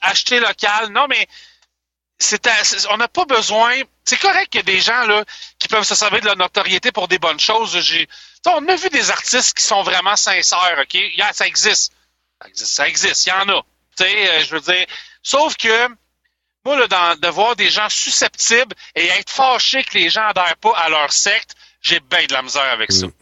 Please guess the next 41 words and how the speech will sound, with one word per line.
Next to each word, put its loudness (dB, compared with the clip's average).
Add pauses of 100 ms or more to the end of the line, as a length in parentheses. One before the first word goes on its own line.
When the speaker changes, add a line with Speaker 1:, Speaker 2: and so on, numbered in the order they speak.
(320)
Speaker 1:
Ça 0
me -10
fait -2
un 0
peu -4
chier. -2 (460)
Puis -2
moi, 0 (260)
c'est -4
la 0
raison 0
pourquoi -4
je 0
le -2
signerai -2
pas. 2 (280)
Pas -2
parce -2
que -2
je -2
tiens 2
pas 0
à -2
ma -2
planète, -2 (440)
mais 0
parce -2
que -2
c'est -2
pas 0
vrai 0
que -4
ça 0
va 0
être -4
eux -2
autres -4
qui -8
vont 0
me -8
dire 0